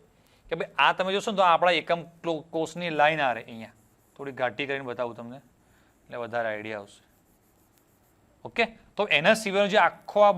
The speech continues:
બહાર વધારાનો ભાગ જાય છે એ આપણા એકમ કોષમાં કહેવાય નહીં. સેમ એ રીતે નીચેની સાઈડે જો, અહીંયાથી આ જે આખો આ બધો ભાગ જોઈએ, અહીંયા જોઈએ આ બધો વધારાનો ભાગ,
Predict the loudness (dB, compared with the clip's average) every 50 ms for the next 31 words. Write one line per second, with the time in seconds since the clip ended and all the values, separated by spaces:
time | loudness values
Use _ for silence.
0 | 6 8 8 8 6 4 0 0 2 2 2 2 2 0 0 2 4 4 4 4
1 | 2 2 2 2 0 -8 -14 _ _ _ _ _ _ _ _ -4 2 4 4 6
2 | 8 10 10 10 10 8 6 4 2 2 0 -2 -4 -2 -2 0 -2 0 2 2
3 | 4 6 8 10 10 8 8 4 0 -10 _ _ _ _ _ _ _ _ _ _
4 | _ -8 -4 -2 -2 -2 -2 -6 -10 -14 _ _ _ -16 -10 -2 2 2 4 6
5 | 6 4 4 4 2 0 -2 0 0 0 0 2 2 2 2 2 2 0 0 0
6 | 0 -2 -2 -2 -2 -2 0 2 4 4 4 6 4 2 2 2 4 4 4 6
7 | 4 2 -2 2 4 4 4 4 2 -4 -8 -6 -8 -10 -12 -16 _ _ _ _
8 | _ _ _ _ _ _ _ _ _ _ _ _ _ _ _ -10 -6 -2 0 2
9 | 2 2 0 -2 -4 -4 -4 -6 -8 -8 -6 -4 -4 -2 -2 -2 -4 -2 0 2
10 | 2 2 0 -2 -4 -4 0 0 0 0 -2 -6